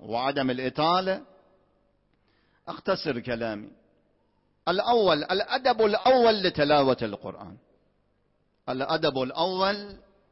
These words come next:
الإخلاص في التلاوة والقراءة، وفي الإخلاص في النية والعمل، في النية والعمل.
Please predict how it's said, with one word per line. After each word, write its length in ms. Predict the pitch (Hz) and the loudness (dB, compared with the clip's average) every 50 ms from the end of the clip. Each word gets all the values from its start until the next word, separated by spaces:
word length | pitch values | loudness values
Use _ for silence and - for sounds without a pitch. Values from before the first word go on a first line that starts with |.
| _ _ _ _ _ _ _ - 117 | _ _ _ _ _ _ _ -14 -12
الإخلاص 1700 | 120 131 139 135 143 - - 123 113 117 117 - - - 113 110 117 123 131 131 123 110 104 92 87 - - - - - - - - - - _ _ _ _ _ _ _ _ _ _ _ _ _ _ _ _ _ _ - | -10 -10 -8 -10 -12 -12 -14 -16 -14 -12 -10 -12 -10 -10 -10 -6 -2 -2 0 0 0 -2 -4 -8 -10 -12 -14 -14 -14 -14 -14 -16 -16 -20 -20 _ _ _ _ _ _ _ _ _ _ _ _ _ _ _ _ _ _ -8
في 60 | 135 | -8
التلاوة 1000 | 135 135 _ _ _ - 117 107 107 110 117 123 123 113 104 98 95 92 87 80 78 87 107 - _ _ _ - | -8 -8 _ _ _ -10 -8 -6 -2 0 2 2 2 0 -2 -4 -6 -8 -8 -12 -14 -20 -20 -20 _ _ _ -14
والقراءة، 1200 | - 101 113 113 110 110 110 - _ - 101 98 98 104 107 113 117 127 131 - 143 151 165 185 - _ _ _ _ _ _ _ _ _ _ _ _ _ _ _ _ _ - | -10 -8 -6 -6 -6 -10 -12 -14 _ -14 -10 -8 -6 -4 -2 -2 -2 -2 -4 -6 -10 -12 -12 -14 -18 _ _ _ _ _ _ _ _ _ _ _ _ _ _ _ _ _ -12
وفي 280 | 120 131 165 165 - - - _ _ _ _ _ _ - | -6 -4 -4 -4 -6 -10 -20 _ _ _ _ _ _ -8
الإخلاص 680 | 143 143 156 147 151 - - 160 180 202 214 - - - - | -4 -4 -2 -4 -4 -6 -4 -2 2 2 2 0 -2 -10 -4
في 80 | 196 196 | -4 -4
النية 640 | 202 202 208 208 226 262 294 285 254 240 226 214 - | -2 -2 -6 -4 -4 -4 -4 -4 0 0 0 2 4
والعمل، 600 | 196 180 151 143 143 135 127 139 151 123 98 82 - - _ - _ _ _ _ _ _ _ _ _ _ _ _ _ _ _ _ _ _ _ _ _ _ _ - - | 4 4 6 6 4 4 0 0 -2 -4 -6 -10 -14 -18 _ -20 _ _ _ _ _ _ _ _ _ _ _ _ _ _ _ _ _ _ _ _ _ _ _ -16 -4
في 80 | - 175 | -4 -4
النية 460 | 175 160 160 185 220 214 190 170 - - | -4 -4 -6 -4 -4 -2 -2 -2 -2 -2
والعمل. 500 | 175 120 113 107 110 - 101 90 85 127 | -2 -2 -2 -4 -4 -8 -12 -12 -14 -18